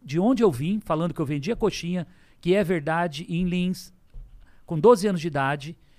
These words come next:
que eu fui, com toda essa trajetória, eu me tornei um bilionário. Eu tenho que contar pras pessoas, pra elas entenderem que eu não precisei dar o tombo em ninguém,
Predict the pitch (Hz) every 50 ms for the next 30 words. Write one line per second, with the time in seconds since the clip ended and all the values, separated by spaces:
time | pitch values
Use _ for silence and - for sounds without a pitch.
0 | - _ _ - - 220 233 196 - - 175 202 208 196 190 185 - - 156 175
1 | - 226 254 262 214 - 220 - 208 196 160 170 180 - - 185 190 208 220 220
2 | - - 202 202 208 214 214 - 233 208 185 202 214 214 202 175 214 208 247 233
3 | 220 233 247 262 262 247 214 - 226 233 - - - 240 220 - 220 240 - -
4 | 247 - - 226 - - - 233 247 254 202 - - - - - - - - 226
5 | 247 220 208 226 196 - 175 147 147 151 214 254 262 233 160 131 - - - -
6 | - _ _ _ _ - 196 190 190 226 247 190 180 - - 185 147 165 196 190
7 | 165 147 170 170 170 151 - - 170 160 147 143 139 131 127 123 113 131 143 151
8 | 156 160 160